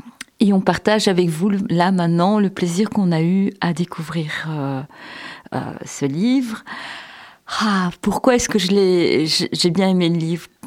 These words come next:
Bon, c'est vrai, il y a des choses qui sont, euh, plus, euh, comment dire, plus personnelles parce que c'est, euh, c'était amusant de lire le livre qu'une amie avait écrit, c'était amusant de retrouver des choses, euh,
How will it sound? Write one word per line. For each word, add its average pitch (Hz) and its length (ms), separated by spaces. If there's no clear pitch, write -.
Bon, 196 280
c'est - 140
vrai, 190 200
il 165 40
y 170 40
a 170 40
des 180 120
choses 247 340
qui - 160
sont, 208 380
euh, 170 320
plus, 220 480
euh, 175 580
comment 180 160
dire, 180 180
plus 190 140
personnelles 190 560
parce 180 200
que - 160
c'est, 175 500
euh, 147 220
c'était - 320
amusant 180 460
de 180 100
lire 185 280
le 165 80
livre 170 320
qu'une 160 160
amie 160 200
avait 151 220
écrit, 240 520
c'était 160 420
amusant 180 440
de 190 80
retrouver 185 360
des 175 100
choses, 196 440
euh, 131 600